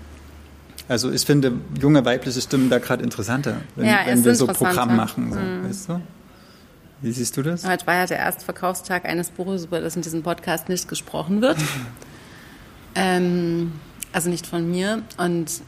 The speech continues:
Speaker 2: da war ich ganz kurz richtig verzweifelt, weil ich gedacht habe, ich hätte das bis vor kurzem auch so ähnlich gesehen. Und heute habe ich irgendwie, habe ich nicht aufgehört zu staunen, wie gut sich dieser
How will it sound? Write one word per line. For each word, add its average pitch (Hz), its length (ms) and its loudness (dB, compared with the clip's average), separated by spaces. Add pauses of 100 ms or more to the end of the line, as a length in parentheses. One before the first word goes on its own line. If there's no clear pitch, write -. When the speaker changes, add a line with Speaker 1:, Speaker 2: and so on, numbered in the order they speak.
(280)
Speaker 2:
da 180 340 2
war 180 200 0
ich - 200 -8 (140)
ganz 175 320 -2
kurz - 340 -8
richtig 190 380 -8
verzweifelt, 175 880 -4
weil 156 100 -4
ich 156 120 -8
gedacht 170 400 -4
habe, 180 120 -6
ich - 120 -8
hätte 185 180 -2
das 175 180 -6
bis - 240 -4
vor 180 160 -6
kurzem 180 500 -4 (100)
auch 185 320 0
so - 380 -4
ähnlich 226 440 2
gesehen. 220 540 -2 (760)
Und 175 220 -2
heute 180 340 0
habe 196 140 0
ich 190 140 -4
irgendwie, 185 540 0 (1600)
habe 185 140 2
ich 180 120 -4
nicht 190 220 0
aufgehört 190 420 0
zu 190 120 -2
staunen, 185 480 2
wie 185 80 -4
gut 185 240 -8
sich - 300 -4
dieser 180 480 -2